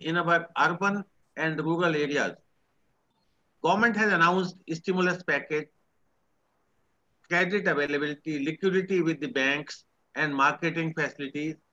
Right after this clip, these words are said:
concessions, invest, incentives, to industries, particularly M S M Es. And also, it is expected that number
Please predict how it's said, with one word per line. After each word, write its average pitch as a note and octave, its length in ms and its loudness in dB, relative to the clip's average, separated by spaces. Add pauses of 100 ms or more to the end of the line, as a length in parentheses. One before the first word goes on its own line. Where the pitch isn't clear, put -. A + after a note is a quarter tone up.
(260)
concessions, D3+ 760 -2
invest, C#3+ 420 -2 (840)
incentives, D#3+ 800 -2 (440)
to F3 260 2
industries, D#3 520 0 (200)
particularly E3 640 0
M C#3 260 0
S - 60 -8
M C#3+ 280 0
Es. D3 200 -8 (1160)
And G3+ 160 0 (140)
also, A#3 320 2 (560)
it F#3 160 -6
is G3+ 60 2 (100)
expected G3 720 -4
that F3+ 140 4 (880)
number A#3+ 220 2